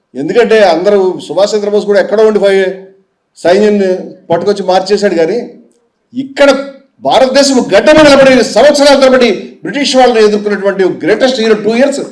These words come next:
ఫైట్ చేశాడు. చాలా తక్కువ సోర్సెస్తో మనవాడు, మన తెలుగు బోర్డర్ దాటితే ఆయన పేరు తెలియదు. ఇక్కడ కూడా ఎక్కడైనా మీరు అల్లూరి సీతారామరాజు విగ్రహం కనిపిస్తే మీకు ఆగండి,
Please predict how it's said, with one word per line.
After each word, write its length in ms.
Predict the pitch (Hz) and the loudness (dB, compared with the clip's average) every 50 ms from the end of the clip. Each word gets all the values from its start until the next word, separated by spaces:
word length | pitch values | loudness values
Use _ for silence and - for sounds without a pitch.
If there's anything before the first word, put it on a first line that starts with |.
| - - _ - | -16 -20 _ -14
ఫైట్ 280 | - - 170 214 233 208 | -6 -2 0 2 2 4
చేశాడు. 260 | 262 247 220 196 - - 185 - - - - - - - - - - - 143 - - - - - - | 4 4 4 2 0 -2 -6 -10 -16 -18 -20 -20 -20 -20 -20 -18 -14 -14 -14 -14 -14 -16 -14 -8 -2
చాలా 300 | 185 247 294 277 269 254 | 0 2 2 2 2 0
తక్కువ 200 | 254 - 330 320 | 0 0 2 2
సోర్సెస్తో 520 | - 294 294 247 247 247 - 208 160 135 135 - - - - _ - - - - - _ - - - - _ _ _ - - - - | 4 4 2 2 2 0 -2 -2 -4 -4 -6 -10 -16 -18 -20 _ -20 -20 -20 -20 -20 _ -20 -20 -20 -20 _ _ _ -20 -20 -14 -4
మనవాడు, 540 | - - 214 262 277 262 240 - - - - - - - _ _ _ _ _ _ _ _ - | 0 2 2 4 4 4 4 2 0 -2 -6 -12 -16 -20 _ _ _ _ _ _ _ _ -4
మన 120 | 156 196 208 | -2 -2 0
తెలుగు 280 | 208 208 226 254 254 | 0 0 -2 0 0
బోర్డర్ 220 | 254 247 247 240 240 | 2 2 2 2 2
దాటితే 240 | 233 226 214 226 | 0 0 2 0
ఆయన 100 | 226 208 | 0 0
పేరు 200 | 185 202 220 208 | 2 2 2 2
తెలియదు. 440 | 202 208 208 208 170 101 104 - - - _ _ _ _ _ _ _ _ 156 | 2 0 -2 -2 -2 -6 -8 -10 -14 -18 _ _ _ _ _ _ _ _ -12
ఇక్కడ 280 | 175 202 - 311 302 | -10 -4 0 2 4
కూడా 140 | 294 302 294 | 4 4 4
ఎక్కడైనా 240 | 277 269 269 262 262 | 4 4 4 2 2
మీరు 580 | 247 240 233 226 226 208 202 208 202 - - - | 2 2 2 2 2 2 0 0 -2 -8 -10 -8
అల్లూరి 240 | - - 226 247 220 | -6 -6 -6 -6 -6
సీతారామరాజు 480 | 214 226 208 220 214 208 208 196 190 180 | -6 -6 -4 -2 0 0 2 2 0 0
విగ్రహం 380 | 175 175 175 185 190 190 175 | -2 -4 -2 -2 -2 -2 -2
కనిపిస్తే 360 | 156 160 165 175 190 - - 170 | -2 -2 -2 -2 -4 -6 -6 -6
మీకు 200 | 160 160 143 135 | -4 -4 -2 -2
ఆగండి, 380 | 123 135 147 160 170 175 214 | -2 -2 -2 -2 -2 -4 -6